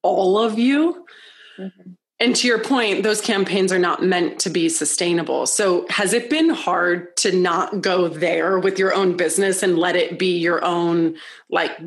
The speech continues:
Speaker 1: give it a hundred and fifty percent and then you have a kidney infection and your relationships are
Speaker 2: Mm-hmm.
Speaker 1: suffering? And what has that transition looked like?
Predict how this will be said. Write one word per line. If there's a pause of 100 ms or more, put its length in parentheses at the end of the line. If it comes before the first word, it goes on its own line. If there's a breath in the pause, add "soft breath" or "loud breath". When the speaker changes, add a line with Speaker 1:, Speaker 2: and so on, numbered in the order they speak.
Speaker 1:
give
it
a
hundred
and
fifty
percent
and
then
you
have
a
kidney
infection
and
your
relationships
are
Speaker 2:
Mm-hmm.
Speaker 1:
suffering?
And
what
has
that
transition
looked
like?